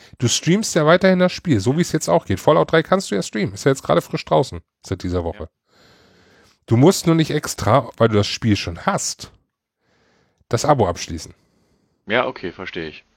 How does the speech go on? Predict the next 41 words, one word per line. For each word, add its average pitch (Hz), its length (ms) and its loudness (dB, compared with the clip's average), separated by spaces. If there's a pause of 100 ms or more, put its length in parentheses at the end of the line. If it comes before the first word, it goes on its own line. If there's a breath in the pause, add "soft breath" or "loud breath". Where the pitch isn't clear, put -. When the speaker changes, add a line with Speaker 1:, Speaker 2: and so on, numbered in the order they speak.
(280)
Speaker 1:
So, - 160 -12
und - 260 -10
das 170 160 2
ist 220 180 -4
das, 175 160 0
was 170 160 -2
mich 160 160 -8
aufregt. 120 520 -4 (400 soft breath)
Weil 110 200 4
ich 120 120 -6
hab 180 100 0
das 196 140 0
Spiel 160 180 0
hier, 190 140 2
klar, 214 200 0
ich 160 120 -2
kann 165 160 0
die 143 80 -2
P 123 120 -2
S 117 100 -4
drei 170 200 0
anschmeißen, 127 800 -2
die 120 140 -6
steht - 280 2
auch 143 140 2
noch 139 180 2
am 123 140 -4
Fernseher. 107 560 0
Ja, 107 220 4
sie 113 80 -4
ist - 120 -8
nicht - 140 -16
angeschlossen, 143 560 0
aber 101 140 -4
sie 92 100 -4
steht 185 220 0
am 147 100 -2
Fernseher, 117 460 0 (500 loud breath)
könnte 135 220 2
ich - 100 -6
machen. 95 240 -2